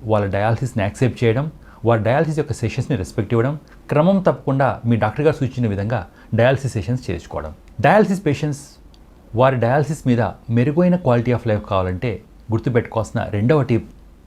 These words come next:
ప్రోటీన్ ఎక్కువగా తీసుకోవడం. దీంట్లో కన్ఫ్యూజన్ ఉంటుంది. డయాలసిస్ స్టేజ్కి రాకముందు ప్రోటీన్ కంటెంట్ తక్కువ తీసుకోమని చెప్తాం. ఇదే పేషెంట్స్ డయాలసిస్ స్టార్ట్ అయిన తర్వాత ఒక్కసారిగా ప్రోటీన్ కంటెంట్ పెంచుకోవాలని చెప్తాం.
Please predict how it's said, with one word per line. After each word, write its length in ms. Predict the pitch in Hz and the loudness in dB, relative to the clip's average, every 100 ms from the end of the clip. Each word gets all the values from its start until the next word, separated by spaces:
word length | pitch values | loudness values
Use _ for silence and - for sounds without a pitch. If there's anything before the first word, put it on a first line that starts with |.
| - - - - | -20 -20 -16 0
ప్రోటీన్ 280 | 139 170 120 | 2 4 2
ఎక్కువగా 240 | - 107 104 | 0 -4 -4
తీసుకోవడం. 400 | 82 - 78 78 87 - - - - - - - - | -8 -10 -10 -10 -14 -20 -20 -20 -20 -20 -20 -20 -6
దీంట్లో 260 | 131 208 220 | 4 6 6
కన్ఫ్యూజన్ 440 | - 117 135 135 95 | 6 2 4 0 -2
ఉంటుంది. 320 | 80 76 73 98 | -4 -8 -6 2
డయాలసిస్ 420 | 139 202 214 214 | 4 4 4 0
స్టేజ్కి 300 | - 185 175 | 2 2 2
రాకముందు 600 | 147 143 147 143 156 110 - - | 0 0 0 0 0 0 -6 -4
ప్రోటీన్ 320 | 135 131 156 135 | 0 2 0 0
కంటెంట్ 380 | 120 139 95 92 - | 0 0 -2 -4 -6
తక్కువ 220 | - 131 | 0 0
తీసుకోమని 340 | 107 - 113 92 | -2 -4 -4 -4
చెప్తాం. 280 | 80 78 73 - - - - - - - - - 143 | -8 -12 -14 -16 -20 -20 -20 -20 -20 -20 -12 0 2
ఇదే 180 | 240 | 4
పేషెంట్స్ 500 | 262 240 190 202 131 117 110 | 4 4 4 2 0 0 2
డయాలసిస్ 400 | 156 185 185 175 | 4 2 0 -2
స్టార్ట్ 220 | - - | 0 0
అయిన 120 | 147 127 | 0 0
తర్వాత 460 | 107 107 131 98 - - - - | 0 -2 -2 -4 -6 -20 -14 -8
ఒక్కసారిగా 500 | 123 180 160 156 160 | -2 -2 0 0 0
ప్రోటీన్ 320 | 139 120 127 | 2 2 2
కంటెంట్ 400 | 120 107 101 90 | 0 0 -2 -2
పెంచుకోవాలని 440 | 113 90 95 87 | -4 -4 -4 -4
చెప్తాం. 380 | 87 - - 76 | -6 -12 -14 -14